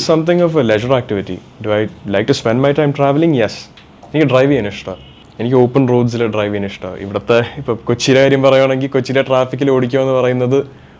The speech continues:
ഒരു തലവേദനയാണ്. ഞാൻ മാക്സിമം നൈറ്റ് ടൈം ആണ് ഡ്രൈവ് ചെയ്യാറുള്ളത്. ഇപ്പൊ എവിടെ പോണെങ്കിലും, ഇപ്പൊ വീട്ടിലോട്ട് ട്രിവാൻഡ്രം പോണെങ്കിൽ ഞാൻ ഡ്രൈവ് ചെയ്ത് പോകാനാ പ്രിഫർ ചെയ്യാറുള്ളത്. I like driving to different places.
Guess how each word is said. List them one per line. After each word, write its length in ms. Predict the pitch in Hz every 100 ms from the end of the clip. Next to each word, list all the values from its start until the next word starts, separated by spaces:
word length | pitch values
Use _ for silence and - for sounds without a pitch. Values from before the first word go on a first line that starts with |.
| -
ഒരു 80 | 123
തലവേദനയാണ്. 600 | 120 117 113 104 92 85 - - - - - -
ഞാൻ 80 | 143
മാക്സിമം 400 | 147 143 156 147
നൈറ്റ് 220 | 120 117 127
ടൈം 180 | 123
ആണ് 220 | 117 110 104
ഡ്രൈവ് 200 | 107 107
ചെയ്യാറുള്ളത്. 340 | 104 104 101
ഇപ്പൊ 160 | 101 104
എവിടെ 160 | 101
പോണെങ്കിലും, 500 | 98 107 104 98 98 - - - - - - - - -
ഇപ്പൊ 260 | 104 104 -
വീട്ടിലോട്ട് 460 | 113 107 110 107 113
ട്രിവാൻഡ്രം 360 | 107 107 113
പോണെങ്കിൽ 340 | 113 110 110 107
ഞാൻ 180 | 107
ഡ്രൈവ് 240 | 104 104 104
ചെയ്ത് 140 | 107
പോകാനാ 220 | 104 104
പ്രിഫർ 280 | 98 101 -
ചെയ്യാറുള്ളത്. 340 | 92 92 92 107 - - -
I 40 | 113
like 180 | 139 117
driving 280 | 113 113 117
to 120 | 110 107
different 240 | 104 104 98
places. 280 | 98 95